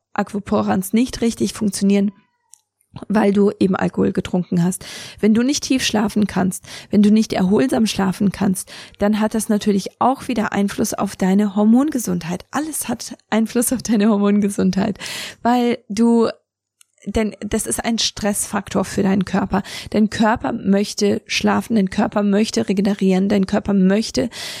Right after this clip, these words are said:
m-, möchte sich aufbauen. Und nur wenn du ausreichend Melatonin zum Beispiel herstellst,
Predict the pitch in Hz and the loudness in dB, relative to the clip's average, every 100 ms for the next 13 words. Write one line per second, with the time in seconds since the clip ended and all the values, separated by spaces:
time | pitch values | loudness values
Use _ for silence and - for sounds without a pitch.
0 | - - - 220 - - 220 247 - 214 | -16 -8 2 2 2 2 2 2 -2 -2
1 | 202 - 208 208 - 202 170 190 - - | -2 -2 -2 -2 -2 -2 0 -2 -4 -18
2 | - - - 226 220 208 - - 220 240 | -18 -18 -2 2 4 2 -2 2 4 6
3 | 302 294 226 220 214 208 - _ _ 226 | 4 0 0 2 4 2 -2 _ _ -2
4 | 247 - 247 220 214 214 196 190 - 220 | -2 -2 -2 0 2 4 4 0 0 2
5 | 214 - 214 196 - 208 180 185 180 - | 2 2 0 0 0 0 2 2 2 0
6 | 202 - | -4 -4